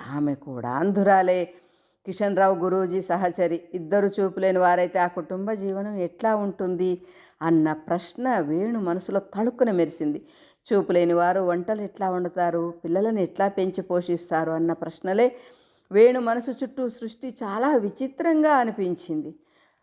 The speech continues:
బతుకును కొనసాగించడానికి మనిషి తనకు తాను మార్గాన్ని వెతుక్కొని ప్రయాణం చేస్తాడు.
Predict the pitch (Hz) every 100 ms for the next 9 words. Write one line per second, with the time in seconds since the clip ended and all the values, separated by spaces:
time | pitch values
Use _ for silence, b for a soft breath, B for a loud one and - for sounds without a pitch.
0 | _ - 165 - 220 214 196 190 196 196
1 | 208 196 190 196 202 196 190 185 196 190
2 | 185 196 202 190 190 185 185 190 185 185
3 | 190 190 180 214 208 180 180 220 - 285
4 | 277 190 180 175 165 160 156 160 160